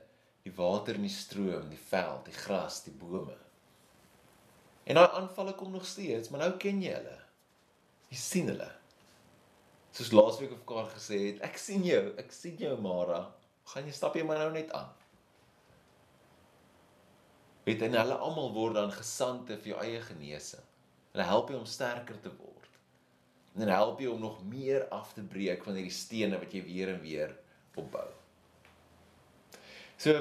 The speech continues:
om te wikkel, om te ontwikkel en te word, en jouself te word, ek dink jy groei in jouself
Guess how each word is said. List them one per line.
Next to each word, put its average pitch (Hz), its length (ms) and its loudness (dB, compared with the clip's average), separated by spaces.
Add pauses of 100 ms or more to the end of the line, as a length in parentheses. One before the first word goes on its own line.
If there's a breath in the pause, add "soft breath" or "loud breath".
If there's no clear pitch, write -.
(960 soft breath)
om 139 100 0
te 139 140 6 (100)
wikkel, 170 460 2
om 143 180 -2
te - 160 -2
ontwikkel 123 720 -2
en 101 80 -8
te 95 100 -10 (160)
word, 101 720 0 (720 soft breath)
en 104 180 -8 (320)
jouself 120 480 6
te 143 160 -2
word, 110 320 4
ek - 140 -2
dink 175 160 -2
jy 135 80 -6
groei 147 580 -2 (960)
in 110 140 4
jouself 98 560 4